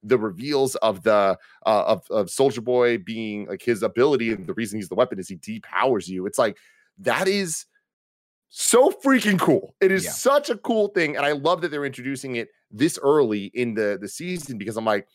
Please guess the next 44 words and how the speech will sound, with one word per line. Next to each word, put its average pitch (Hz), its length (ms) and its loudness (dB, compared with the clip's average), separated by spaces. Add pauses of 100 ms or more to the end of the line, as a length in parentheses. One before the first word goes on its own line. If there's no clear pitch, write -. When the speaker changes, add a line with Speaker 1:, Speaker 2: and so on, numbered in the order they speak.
(300)
Speaker 1:
that 175 220 0
could 247 140 2
have 196 140 -2
been 170 300 4
a 110 100 -8
season 131 420 -4
finale 117 600 2 (140)
reveal. 123 720 4 (140)
That's 120 340 -2
the 139 120 0
thing. 131 380 2
And 90 280 -8
next 143 260 -4
season, 127 260 -4
we're 120 100 0
gonna 117 140 0
fight 120 220 0
Homelander. 117 440 0 (180)
They're 156 120 2
like, 160 140 2
Speaker 2:
Mm-hmm. 147 60 -6
Speaker 1:
"No, 143 160 2
no, 127 120 0
no. 107 160 0
We 139 120 -2
got 180 180 2
more 139 160 0
story 113 340 -2
to 92 80 -4
tell." 92 380 -2 (240)
And 117 120 0
the 113 100 4
last 143 260 0
thing 135 100 -4
I 123 40 2
wanna 113 180 0
say, 107 400 0
uh, 98 240 0
to 113 120 -2
all 104 100 2
these 95 120 -10
points 139 340 -6
is, 95 300 -4
like, 90 220 -4